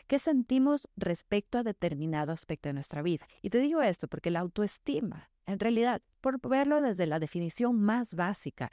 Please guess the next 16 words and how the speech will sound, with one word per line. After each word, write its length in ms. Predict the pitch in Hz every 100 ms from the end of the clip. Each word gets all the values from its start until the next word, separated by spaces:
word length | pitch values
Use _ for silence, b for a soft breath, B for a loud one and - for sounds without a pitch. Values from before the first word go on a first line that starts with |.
| B B B
es 180 | 233 240
el 100 | 254
creer 400 | 180 170 208 208
y 100 | -
saber 800 | 175 - 196 190 175 233 285 233
que 120 | -
mereces 680 | 170 175 190 233 359 - 247
lo 80 | 240
mejor 320 | 196 - 330 - B B
y 80 | 285
que 140 | 311
tienes 280 | 254 277 294
la 120 | 269
capacidad 760 | 220 196 170 - 151 165 202
de 100 | 196
dártelo. 560 | 165 160 156 - - 156